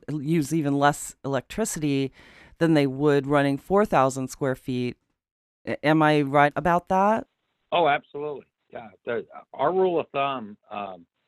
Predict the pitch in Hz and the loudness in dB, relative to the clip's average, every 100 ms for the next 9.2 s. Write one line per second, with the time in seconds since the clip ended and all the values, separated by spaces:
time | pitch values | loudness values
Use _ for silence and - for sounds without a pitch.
0 | _ 107 104 98 _ _ _ _ _ _ | _ -10 -10 -10 _ _ _ _ _ _
1 | _ 110 131 131 127 120 110 127 113 107 | _ -10 -6 -4 -4 -6 -10 -8 -6 -4
2 | 110 110 107 101 101 107 123 127 127 - | -6 -6 -8 -10 -10 -8 -8 -8 -10 -10
3 | 113 107 117 107 92 _ 98 95 92 87 | -12 -10 -10 -10 -10 _ -10 -8 -10 -8
4 | 101 95 95 - 113 98 95 90 82 _ | -6 -6 -8 -6 -6 -6 -8 -10 -14 _
5 | _ _ _ _ 92 87 104 101 104 101 | _ _ _ _ -12 -4 -2 -2 -4 -6
6 | 95 - - 101 92 85 92 82 - 92 | -6 -8 -6 -4 -4 -4 -6 -6 -6 -8
7 | 87 92 87 87 78 _ _ 87 90 87 | -8 -6 -4 -4 -8 _ _ -6 -4 -4
8 | 90 - 90 85 - _ _ _ _ - | -6 -4 -4 -4 -10 _ _ _ _ -10
9 | 85 | -10